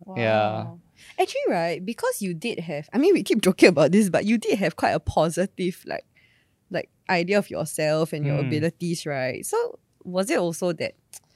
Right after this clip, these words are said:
Speaker 3: the repeated rejection caused a disconnect with that?
Speaker 2: Yeah,
Speaker 3: Yeah.
Speaker 2: definitely. Especially the, you know, late
Speaker 1: The
Speaker 2: stage, the last stage. Then
Speaker 1: Yeah,
Speaker 3: Yeah.
Speaker 1: the, the company that, like, you know, he met in person,
Speaker 3: Yeah lor,
Speaker 1: like
Speaker 3: that's why when
Speaker 2: Mm.
Speaker 3: you crash, really, like, crash quite hard, ah.
Speaker 2: Yeah, I felt like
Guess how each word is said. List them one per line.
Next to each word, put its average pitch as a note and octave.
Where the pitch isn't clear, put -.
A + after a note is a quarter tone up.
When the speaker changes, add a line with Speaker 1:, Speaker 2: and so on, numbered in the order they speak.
Speaker 3:
the E3+
repeated D3
rejection C#3
caused D#3+
a D#3
disconnect C#3+
with D3
that? -
Speaker 2:
Yeah, A#3
Speaker 3:
Yeah. A#2+
Speaker 2:
definitely. D3
Especially D#3+
the, B2
you A#2
know, A#2+
late B2+
Speaker 1:
The G#3+
Speaker 2:
stage, -
the A#2+
last B2
stage. C3
Then G3+
Speaker 1:
Yeah, A3+
Speaker 3:
Yeah. A3
Speaker 1:
the, F#3+
the F#3
company G3+
that, D3
like, C#3
you F3+
know, E3+
he -
met F3
in D#3+
person, D#3
Speaker 3:
Yeah A#3+
lor, B3
Speaker 1:
like -
Speaker 3:
that's C#4
why B4+
when F#3
Speaker 2:
Mm. -
Speaker 3:
you E3
crash, -
really, F#3+
like, -
crash F#3+
quite E3
hard, -
ah. -
Speaker 2:
Yeah, C#3
I C3
felt C#3+
like G#2+